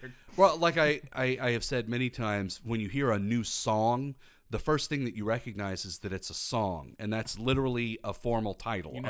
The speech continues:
Speaker 2: of
Speaker 1: how it's going,
Speaker 2: a
Speaker 1: yeah.
Speaker 2: kind of strophic form is a song. And so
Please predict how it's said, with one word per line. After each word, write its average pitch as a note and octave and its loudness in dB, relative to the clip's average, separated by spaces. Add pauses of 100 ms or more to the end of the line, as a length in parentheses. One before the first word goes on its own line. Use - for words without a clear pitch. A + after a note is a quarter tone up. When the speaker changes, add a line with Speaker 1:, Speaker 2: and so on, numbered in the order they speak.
Speaker 2:
of A#2 -2
Speaker 1:
how A2 -8
it's - -12
going, G#2+ -10
Speaker 2:
a A2 0
Speaker 1:
yeah. A#2+ -8
Speaker 2:
kind A2+ 2
of G2 0
strophic - 0 (220)
form A2 0 (200)
is F#2+ -6
a F#2 -4
song. G2 -2 (260)
And A#2 -2
so A#2+ 4